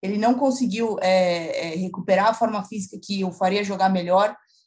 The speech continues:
é, não conseguiu emplacar uma sequência de jogos convincente.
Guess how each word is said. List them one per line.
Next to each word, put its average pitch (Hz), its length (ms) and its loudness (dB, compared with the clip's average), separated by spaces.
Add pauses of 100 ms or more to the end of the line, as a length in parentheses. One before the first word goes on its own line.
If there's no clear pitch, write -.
(140)
é, 165 540 -6 (100)
não 254 360 4
conseguiu 254 400 2
emplacar 220 440 4
uma 214 120 -2
sequência 208 420 -6
de 175 80 -8
jogos 190 300 0
convincente. 208 880 -2